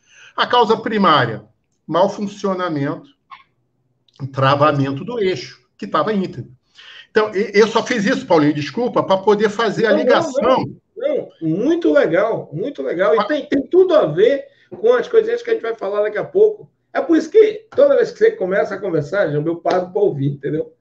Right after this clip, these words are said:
Speaker 2: Fantástico, fantástico.
Speaker 1: É, é, por causa da, a meni-, a Pa-, a Patrícia falou de, de confiabilidade, né?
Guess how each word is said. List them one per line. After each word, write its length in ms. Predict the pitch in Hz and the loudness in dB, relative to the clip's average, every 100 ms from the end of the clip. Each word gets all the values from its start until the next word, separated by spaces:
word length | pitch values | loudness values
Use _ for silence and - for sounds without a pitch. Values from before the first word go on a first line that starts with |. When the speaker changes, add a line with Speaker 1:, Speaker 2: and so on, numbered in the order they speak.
| _ _ | _ _
Speaker 2:
Fantástico, 580 | 254 269 151 131 143 _ | -4 -2 -2 -4 -10 _
fantástico. 540 | - 151 - - _ _ _ - | -20 -18 -18 -18 _ _ _ -6
Speaker 1:
É, 220 | 285 247 | -4 -2
é, 100 | 226 | -4
por 140 | - - | -6 -4
causa 260 | 247 247 | 2 2
da, 220 | 240 226 | 4 0
a 40 | 233 | 0
meni-, 280 | 220 226 - | -2 -4 -2
a 180 | 208 | -2
Pa-, 200 | - 226 | -2 -8
a 60 | 180 | -4
Patrícia 440 | 220 - 226 214 | -4 -4 -4 -4
falou 260 | - 220 202 | -2 0 0
de, 200 | 165 170 | 0 -6
de 380 | 127 185 156 - | -6 -4 -4 -4
confiabilidade, 920 | 180 - 175 160 151 160 220 214 139 | -6 -2 -2 0 -2 0 0 0 -2
né? 240 | 160 196 | -2 -4